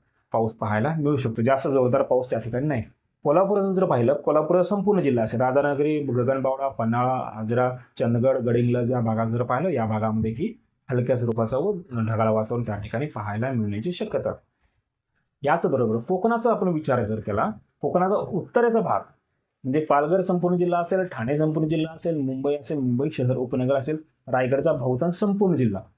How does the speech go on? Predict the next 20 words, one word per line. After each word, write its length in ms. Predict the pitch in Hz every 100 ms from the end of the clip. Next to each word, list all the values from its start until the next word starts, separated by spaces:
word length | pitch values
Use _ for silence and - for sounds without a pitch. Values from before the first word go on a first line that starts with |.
| _
या 160 | 131 139
भागामध्ये 460 | 123 113 117 120 113
ही 240 | 143 196
पावसाची 500 | 123 110 110 117 135
शक्यता 460 | 120 117 113 113 110
फार 200 | 117 113 120 -
कमी 240 | 139 139
आहे. 320 | 151 127 - - _
पाऊस 320 | - 131 151 -
होईल, 400 | 139 170 120 - - -
मात्र 260 | 123 135 151
फक्त 300 | 170 - -
तुरळक 540 | 208 202 147 131 135 -
स्वरूपाचाच 580 | 139 120 120 127 170 -
पाऊस 280 | 113 113
त्या 100 | 127
ठिकाणी 320 | 110 113 113 110
आपल्याला 260 | 110 175
पाहायला 380 | 175 117 117 110
मिळणार. 240 | 104 98